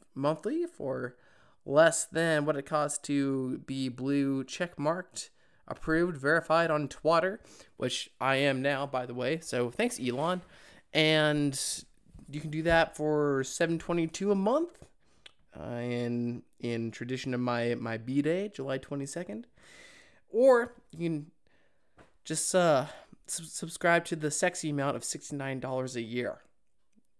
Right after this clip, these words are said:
That's a huge old discount. Uh,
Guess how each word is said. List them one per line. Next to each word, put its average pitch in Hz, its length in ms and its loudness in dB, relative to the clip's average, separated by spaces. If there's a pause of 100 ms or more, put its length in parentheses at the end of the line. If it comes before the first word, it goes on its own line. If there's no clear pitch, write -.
(140)
That's 143 260 0
a - 20 -8
huge 175 400 -6
old 160 160 2
discount. 143 600 -8 (720)
Uh, 117 220 -2